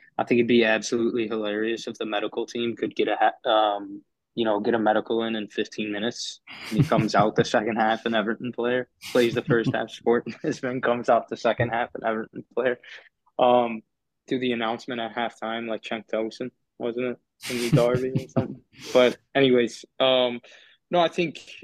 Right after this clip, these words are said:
Speaker 1: now you do bring in, um, an experienced center forward, maybe like, uh, yeah, Weghorst, or, you know, not that I'm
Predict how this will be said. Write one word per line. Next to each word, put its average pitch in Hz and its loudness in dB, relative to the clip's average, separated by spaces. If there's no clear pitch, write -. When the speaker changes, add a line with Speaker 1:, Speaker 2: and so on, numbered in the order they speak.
Speaker 1:
now 127 0
you 131 0
do 127 -4
bring 135 -4
in, 120 -6
um, 110 -4
an 120 -10
experienced 117 -2
center 117 -4
forward, 117 0
maybe 120 2
like, 113 -2
uh, 117 0
yeah, 110 0
Weghorst, 107 -4
or, 107 0
you 120 -6
know, 107 -4
not 120 -2
that 110 0
I'm 104 -4